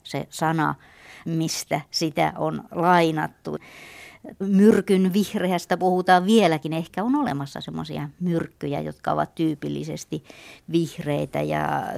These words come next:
tosiaankin niin tämä sama viha-sana, joka on vihreän kantana, niin se monissa kielissä edelleenkin merkitsee myös myrkkyä. Sitä on oletettu tommoseksi indoiranilaiseksi lainaksi, mutta myös suomen sukukielissä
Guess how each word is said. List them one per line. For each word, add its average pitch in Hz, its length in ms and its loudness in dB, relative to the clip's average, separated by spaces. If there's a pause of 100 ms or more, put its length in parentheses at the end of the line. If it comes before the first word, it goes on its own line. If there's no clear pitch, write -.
(120)
tosiaankin 175 640 2
niin 165 100 -2
tämä 185 400 2
sama 185 500 2 (220)
viha-sana, 185 920 2
joka 160 340 0
on 160 180 -2
vihreän 165 480 -2
kantana, 165 460 -2
niin 160 140 -4
se 190 80 -4
monissa 190 420 -2 (320)
kielissä 180 400 0
edelleenkin 190 640 4
merkitsee 151 600 -4
myös 151 360 -2 (300)
myrkkyä. 151 640 0
Sitä 151 260 -2
on 151 80 -4
oletettu 151 520 -4
tommoseksi 156 540 -4
indoiranilaiseksi 156 1000 -2
lainaksi, 160 460 0
mutta 151 160 -8
myös 185 200 -4
suomen 165 320 0
sukukielissä - 880 -10